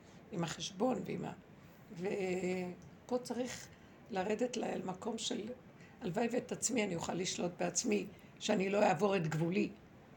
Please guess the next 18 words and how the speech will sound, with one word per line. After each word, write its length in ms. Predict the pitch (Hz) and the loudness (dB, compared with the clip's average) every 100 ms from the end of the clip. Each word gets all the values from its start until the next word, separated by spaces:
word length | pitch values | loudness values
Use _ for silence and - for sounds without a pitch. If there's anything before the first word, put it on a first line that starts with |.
| - - - | -20 -18 -8
מבינה? 320 | 160 170 196 | -4 -2 -2
אני 260 | 220 202 233 | 0 0 0
שולטת 540 | - 240 233 247 - | 4 4 4 2 2
בכל 260 | 202 233 185 | 0 2 2
העסק 420 | 165 156 - - 190 | 2 2 0 0 2
ועוברת 440 | 240 - 262 - | 2 4 2 0
את 140 | 254 254 | 0 -2
הגבול. 360 | 196 214 240 - - - - - | -2 -2 -4 -4 -14 -20 -18 -10
ופה 300 | - - 349 359 330 - - | -8 -2 0 0 -4 -10 -8
העבודה 280 | 262 220 262 | 0 2 2
שלנו 280 | 381 339 262 | 0 0 2
היא 80 | 220 | 4
להתבונן 520 | 220 180 202 202 214 | 2 4 4 4 2
ולחזור, 560 | 202 190 - 170 175 170 - - - - - - | 2 0 0 0 0 0 -6 -20 -20 -18 -8 -4
ולהיכנס 840 | 370 208 - 381 - 208 262 269 320 | -2 -2 -4 -8 -2 0 2 0 -2
למקום 680 | 233 202 170 - 247 247 269 - | -2 -4 -8 0 4 4 2 2
הפשוט 460 | 254 339 - 254 - | 4 4 2 0 0
הקטן 580 | 226 - - - 196 | -4 -2 -4 0 0